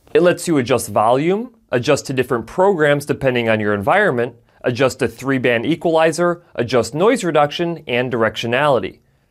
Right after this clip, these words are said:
You could also receive remote programming adjustments from your hearing care professional to upload into your devices. Resound also has a few nice accessories to pair with, my favorite being the Resound Multi-Mic,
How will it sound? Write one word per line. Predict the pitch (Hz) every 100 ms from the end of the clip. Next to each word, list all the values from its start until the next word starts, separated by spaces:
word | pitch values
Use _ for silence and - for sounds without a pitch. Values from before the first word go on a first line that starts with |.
| _ _ -
You | 143
could | 160
also | 202 214
receive | 233 180 185 151
remote | 127 123 151 156
programming | - 220 220 190 175
adjustments | 165 156 156 175 156
from | - 180 175
your | 156
hearing | 113 135 113
care | 123
professional | 113 117 180 185 202 196
to | 190 165
upload | 170 - 160 160 131
into | 110 -
your | 107 135
devices. | 143 104 90 - - - - _ _ _ _ _ -
Resound | 147 180 185
also | - 180 196
has | 185 170
a | 151
few | - 160
nice | 156 151 151
accessories | 143 - 139 - 139 -
to |
pair | 127 196 196 196
with, | 196 190 147
my | 135
favorite | 165 208 233 196 147
being | 156 160
the | 156
Resound | 143 120 131 120
Multi-Mic, | 156 208 214 196 185 180